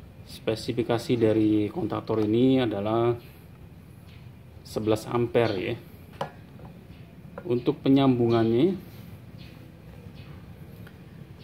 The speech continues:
penyambungannya adalah yang bagian bawah di sini. Ini untuk sambungan ke motor, ya, tiga fas R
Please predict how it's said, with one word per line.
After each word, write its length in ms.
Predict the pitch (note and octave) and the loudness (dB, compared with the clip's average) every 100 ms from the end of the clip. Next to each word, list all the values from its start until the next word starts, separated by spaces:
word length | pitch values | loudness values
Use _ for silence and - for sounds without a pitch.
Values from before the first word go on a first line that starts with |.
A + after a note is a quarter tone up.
| - - - - | -18 -18 -14 -4
penyambungannya 1120 | B2 B2+ B2 A#2 A#2 A2+ B2+ C#3+ C#3+ C#3+ B2+ | 4 4 4 4 4 4 4 4 4 2 2
adalah 640 | A2+ A2 A#2+ B2+ C3 C3 B2+ - - | 2 4 6 4 4 0 -4 -12 -6
yang 320 | A2+ A2+ G#2+ | -2 0 0
bagian 400 | G#2+ A2 A2 G#2+ | 0 2 0 2
bawah 320 | G#2+ G#2+ A2 | 2 2 2
di 140 | G#2+ | 0
sini. 360 | - G#3+ F#3+ A#2+ G3 - - - - - - - - - - - - - - - - | -4 -6 -4 -2 -4 -6 -16 -20 -20 -20 -20 -20 -20 -20 -20 -20 -20 -20 -20 -20 -18
Ini 400 | - A#2+ C3 C#3 | -8 0 2 2
untuk 400 | C3+ A#2 - B2 | 2 -2 -2 -6
sambungan 640 | - A#2 A2 A2 A2+ A2+ G#2+ | 2 2 4 4 4 2 0
ke 80 | A2+ | 0
motor, 480 | A2 A2+ C#3+ B2 | 0 0 0 0
ya, 160 | G#2 A2 - - - - - - - - - | 0 -6 -10 -18 -20 -18 -18 -18 -18 -12 -4
tiga 240 | A2 G#2+ | 0 0
fas 560 | - A2+ - - - - - - - - - - - - - - - - - - - - - - - - - - - - - - - - - | 0 -2 -2 -10 -12 -14 -14 -16 -18 -20 -20 -20 -20 -20 -20 -20 -20 -20 -20 -20 -18 -18 -18 -18 -16 -16 -16 -16 -18 -20 -20 -18 -18 -12 -2
R 320 | A#2 A#2 | 0 0